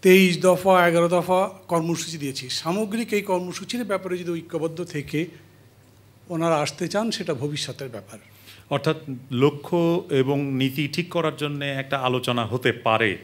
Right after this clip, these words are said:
Speaker 2: দুই পক্ষের মধ্যে, বিএনপি এবং আওয়ামী লীগের মধ্যে?
Speaker 1: না, এটা আমি বলিনি।
Speaker 2: হতে
Speaker 1: এখন
Speaker 2: পারে।
Speaker 1: এরকম আলোচনার কথা বলিনি, এরকম সম্ভাবনা আপাতত দেখছি না।
Speaker 2: ধন্যবাদ। দর্শকদের মধ্যে কেউ যদি মন্তব্য করতে চান। হ্যাঁ, আপনি।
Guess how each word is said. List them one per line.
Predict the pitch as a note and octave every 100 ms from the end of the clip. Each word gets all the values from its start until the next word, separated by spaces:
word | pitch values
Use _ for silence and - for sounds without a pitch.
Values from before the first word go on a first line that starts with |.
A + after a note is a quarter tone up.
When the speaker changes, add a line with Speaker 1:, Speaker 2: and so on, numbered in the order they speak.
| - B2+
Speaker 2:
দুই | A2+ A2
পক্ষের | A2 - A#2
মধ্যে, | G2 F#2 F#2 -
বিএনপি | G#2+ G#2+ G2+
এবং | G#2+ G#2+
আওয়ামী | G#2+ G#2+ A2+
লীগের | A2+
মধ্যে? | A#2 A#2 - - F3
Speaker 1:
না, |
এটা | F3+ F#3
আমি | G3+
বলিনি। | E3 E3 D3 A2+ F#2+ - -
Speaker 2:
হতে | - E3
Speaker 1:
এখন | F3
Speaker 2:
পারে। | D#3 E3
Speaker 1:
এরকম | A#3+ G3+
আলোচনার | F#3 F3+ E3+ E3
কথা | D#3 F3+
বলিনি, | C#3+ D3+ D3+ D#3 A#3 - - - -
এরকম | E3+ F#3 F#3
সম্ভাবনা | - F3+ F3+ F#3 F#3+ F#3+
আপাতত | F#3 F3+ F#3+ F#3+ E3+
দেখছি | D3+ C#3+ - - A2
না। | G2 - - - - - - B2+
Speaker 2:
ধন্যবাদ। | C3 G2+ F2 - - - -
দর্শকদের | D3 C#3+ F3 E3+
মধ্যে | D3+ C3
কেউ | B2 A2+
যদি | A2 G2+ - - -
মন্তব্য | A#2 A#2 G2+
করতে | G2 -
চান। | - F2 - - - - - -
হ্যাঁ, | C3 G#2+ - -
আপনি। | C3+ C3 A2+